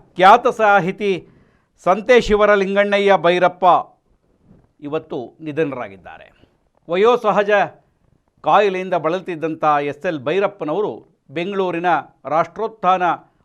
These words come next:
ಆಸ್ಪತ್ರೆಯಲ್ಲಿ ನಿಧನರಾಗಿದ್ದಾರೆ. ಸಾಕಷ್ಟು ಖ್ಯಾತ ಸಾಹಿತಿಗಳಾಗುವುದರ ಜೊತೆಗೆ ಖ್ಯಾತ ಸಾಹಿತಿಗಳಾಗಿದ್ದಂತಹ ಎಸ್ ಎಲ್ ಭೈರಪ್ಪನವರು ಅನೇಕ ಕೃತಿಗಳನ್ನು ರಚಿಸಿದ್ದಾರೆ. ಇಂಗ್ಲಿಷ್ ಹಾಗೂ ಭಾರತೀಯ ಭಾಷೆಗಳಿಗೆ ಅನುವಾದಗೊಂಡು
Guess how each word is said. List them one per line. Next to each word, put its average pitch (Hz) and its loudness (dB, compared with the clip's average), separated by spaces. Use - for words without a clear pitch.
ಆಸ್ಪತ್ರೆಯಲ್ಲಿ 156 -8
ನಿಧನರಾಗಿದ್ದಾರೆ. 135 -8
ಸಾಕಷ್ಟು 220 2
ಖ್ಯಾತ 196 2
ಸಾಹಿತಿಗಳಾಗುವುದರ 170 -4
ಜೊತೆಗೆ 175 -2
ಖ್ಯಾತ 240 2
ಸಾಹಿತಿಗಳಾಗಿದ್ದಂತಹ 196 0
ಎಸ್ 151 -4
ಎಲ್ 180 -2
ಭೈರಪ್ಪನವರು 190 0
ಅನೇಕ 277 0
ಕೃತಿಗಳನ್ನು 180 -2
ರಚಿಸಿದ್ದಾರೆ. 127 -12
ಇಂಗ್ಲಿಷ್ 247 0
ಹಾಗೂ 202 2
ಭಾರತೀಯ 220 4
ಭಾಷೆಗಳಿಗೆ 190 2
ಅನುವಾದಗೊಂಡು 190 2